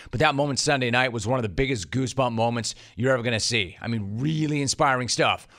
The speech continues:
really awesome stuff. The kind of moment that feels like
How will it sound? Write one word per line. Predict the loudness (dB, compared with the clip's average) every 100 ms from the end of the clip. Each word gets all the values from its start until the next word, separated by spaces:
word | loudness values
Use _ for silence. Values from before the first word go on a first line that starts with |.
| -12
really | -4 0 2 2 0 2
awesome | 4 4 2 -4
stuff. | 0 0 0 -4 -16 -16 -8
The |
kind | 0 2 2
of | 2
moment | 2 4 2 0 -6 -20 _ -4
that | -4
feels | 0 2 2 4
like | 2 2